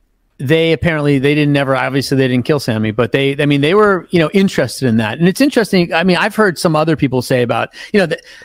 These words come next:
I guess they never got Sammy. And Sammy's, I think Sammy's whole thing, I remember when he did the interview with Diane Sawyer way, way back in the day. And he said,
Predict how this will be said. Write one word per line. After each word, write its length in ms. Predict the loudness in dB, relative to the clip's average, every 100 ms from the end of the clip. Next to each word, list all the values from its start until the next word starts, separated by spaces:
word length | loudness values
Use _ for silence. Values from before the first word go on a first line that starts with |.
| _
I 80 | -4
guess 160 | -2 0
they 100 | 2
never 180 | 2 2
got 200 | 0 -2
Sammy. 320 | -2 -2 -4
And 100 | -2
Sammy's, 480 | 2 2 4 2 0
I 80 | -2
think 160 | 0 0
Sammy's 360 | 0 0 2
whole 180 | 2 0
thing, 300 | 0 0 2
I 20 |
remember 300 | 0 0 2
when 100 | 2
he 80 | 2
did 200 | 2 0
the 120 | 0
interview 300 | 0 2 2
with 140 | 2 2
Diane 280 | -2 -2 -4
Sawyer 400 | 0 0 0 0
way, 160 | 0
way 140 | 0 0
back 240 | -2 -2
in 80 | -2
the 80 | 0
day. 280 | 0 0
And 140 | -2 -2
he 80 | -2
said, 320 | -2 -4